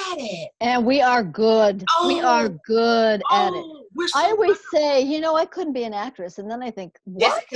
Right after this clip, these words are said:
Speaker 1: could. Yes, I
Speaker 2: <laughs>
Speaker 1: could.
Speaker 2: You did.
Speaker 1: Yes, I
Speaker 2: You
Speaker 1: could.
Speaker 2: were an actress.
Speaker 1: You
Speaker 2: Are you
Speaker 1: were.
Speaker 2: crazy?
Speaker 1: Yes.
Speaker 2: But that's what we do. That's what we do.
Speaker 1: Here's the
Speaker 2: But
Speaker 1: one
Speaker 2: it's self-protection.
Speaker 1: And
Speaker 2: It's
Speaker 1: I was
Speaker 2: not,
Speaker 1: gonna say, thank
Speaker 2: it's
Speaker 1: you.
Speaker 2: for, it's what we have to do to protect ourselves.
Speaker 1: Correct. And I was
Speaker 2: And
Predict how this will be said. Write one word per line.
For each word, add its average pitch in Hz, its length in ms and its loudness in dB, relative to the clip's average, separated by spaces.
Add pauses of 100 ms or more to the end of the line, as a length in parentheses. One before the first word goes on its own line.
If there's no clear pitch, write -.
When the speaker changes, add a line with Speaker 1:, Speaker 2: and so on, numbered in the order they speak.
(120)
Speaker 1:
could. 240 40 -10 (240)
Yes, - 220 -2
I 539 60 2
Speaker 2:
<laughs> - 100 -6
Speaker 1:
could. 226 80 -10
Speaker 2:
You 311 240 0
did. 381 120 -6 (120)
Speaker 1:
Yes, 240 120 -6
I 494 200 -6
Speaker 2:
You 370 140 2
Speaker 1:
could. 359 80 -2
Speaker 2:
were 440 200 0
an 349 80 -6
actress. 202 420 -8
Speaker 1:
You 247 220 -10
Speaker 2:
Are 330 140 -4
you 403 60 0
Speaker 1:
were. 440 140 0
Speaker 2:
crazy? 440 440 -8 (260)
Speaker 1:
Yes. 554 160 -10 (120)
Speaker 2:
But 320 120 -12
that's 494 260 -4
what 427 120 -6
we 427 240 2
do. 427 400 -6
That's 285 280 -10
what - 120 -14
we 285 180 -18
do. 170 340 -14 (100)
Speaker 1:
Here's 311 260 -12
the 311 100 -8
Speaker 2:
But - 140 0
Speaker 1:
one 494 80 -2
Speaker 2:
it's - 80 -8 (160)
self-protection. 311 880 -6 (240)
Speaker 1:
And 247 100 -2
Speaker 2:
It's 254 160 2
Speaker 1:
I 247 40 -8
was 262 60 -10
Speaker 2:
not, 285 200 -2
Speaker 1:
gonna 233 80 -14 (220)
say, 170 240 -12
thank 196 200 -10
Speaker 2:
it's 240 160 -2
Speaker 1:
you. - 60 -20
Speaker 2:
for, 269 140 -4 (160)
it's 226 200 -2
what 285 220 -2
we 269 160 -4
have 247 300 -6
to 320 160 -10
do 254 180 -6
to 220 80 -8
protect 220 480 -10
ourselves. 180 560 -14 (160)
Speaker 1:
Correct. 170 480 -8
And - 100 -8 (120)
I 226 140 -2
was 233 100 -6
Speaker 2:
And 233 100 -10